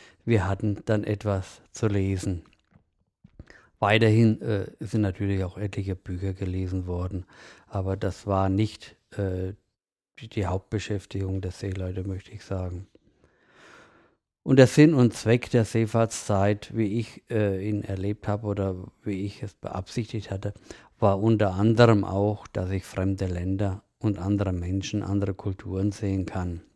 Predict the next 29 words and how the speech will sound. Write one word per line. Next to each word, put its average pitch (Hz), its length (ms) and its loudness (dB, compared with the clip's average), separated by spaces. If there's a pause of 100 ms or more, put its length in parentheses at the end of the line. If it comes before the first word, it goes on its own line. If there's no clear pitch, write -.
(1700)
Dabei, 113 340 6
äh, 104 320 -4
passiert 107 460 -4
natürlich 101 400 0
relativ 98 500 -2
viel, 101 360 -2
dass 98 200 -4
man, 98 220 -4
auf - 300 -10
das - 240 -8
man 98 100 -4
nicht 87 160 -8
vorbereitet 101 680 -2
ist 98 240 -8 (520)
und 107 160 -4
das 92 180 -4
dann 101 200 -2
ganz 98 220 -4
plötzlich - 680 -6
in 113 120 -6
das 98 200 -6
Leben 98 240 -2
eintritt 98 440 -2 (140)
und, 98 540 -2
äh, 104 200 -2
doch 104 200 -2
einen 98 300 -2 (100)
Eindruck 110 460 2
hinterlässt. 95 800 -2